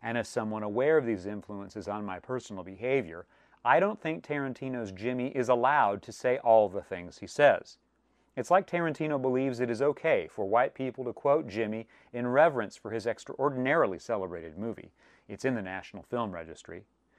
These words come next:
The logical basis is that it's not racist to quote something so well known and highly regarded, and besides,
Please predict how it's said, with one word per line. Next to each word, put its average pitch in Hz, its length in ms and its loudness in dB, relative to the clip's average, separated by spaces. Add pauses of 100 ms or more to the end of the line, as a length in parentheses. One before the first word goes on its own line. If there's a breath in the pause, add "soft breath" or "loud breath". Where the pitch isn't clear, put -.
(240 soft breath)
The 131 80 -2
logical 151 420 8
basis 139 460 2
is 95 120 -10
that 101 200 -4
it's 131 200 -2
not 160 220 -2
racist 151 460 0
to 127 100 -10
quote 175 280 2
something 110 380 -8
so 175 280 4
well 156 280 6
known 135 240 -4
and 113 100 -6
highly 135 360 -4
regarded, 117 540 2
and 143 100 -6
besides, 151 640 2